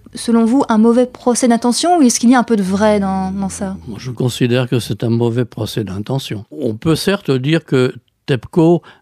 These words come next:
Speaker 2: est une compagnie qui n'a certainement pas la culture de sûreté d'E D F. C'est une compagnie qui a acheté des réacteurs aux États-Unis. Le G un,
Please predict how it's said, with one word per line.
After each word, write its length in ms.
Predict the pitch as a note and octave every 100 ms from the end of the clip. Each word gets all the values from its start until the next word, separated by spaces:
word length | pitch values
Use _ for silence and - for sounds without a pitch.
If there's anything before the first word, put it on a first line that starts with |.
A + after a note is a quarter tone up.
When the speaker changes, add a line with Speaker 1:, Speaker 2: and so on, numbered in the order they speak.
| -
Speaker 2:
est 280 | C#3 B2 -
une 140 | C#3
compagnie 720 | - C3 C#3 B2+ C#3+ E3+ F3 - _ _ - D3
qui 160 | - C3+
n'a 180 | C3+ C3 _
certainement 720 | - - F#3+ F3+ E3+ D#3 D3 C#3
pas 380 | - F3+ G3
la 140 | F3+ C#3
culture 420 | - C#3 F3 C#3+
de 100 | B2+
sûreté 440 | A#2 A#2+ - D#3
d'E 160 | C#3+ C3+
D 260 | B2+ A#2 G2+
F. 180 | - - _ _ _
C'est 280 | - C3
une 160 | C3 C3
compagnie 520 | D3+ C#3 C#3+ D#3 F3+
qui 200 | E3+ B2
a 240 | B2 B2+ -
acheté 600 | - D3 - - F3+ D3
des 160 | B2 B2
réacteurs 720 | A#2+ A#2+ B2 - C3+ B2+ A#2 _ -
aux 100 | B2
États-Unis. 640 | A#2+ A2 A#2 A2 A#2 A3 - _ _ _ -
Le 480 | C3 C3 C3 C3 A#2
G 280 | A2+ C3+ -
un, 220 | C#3+ C#3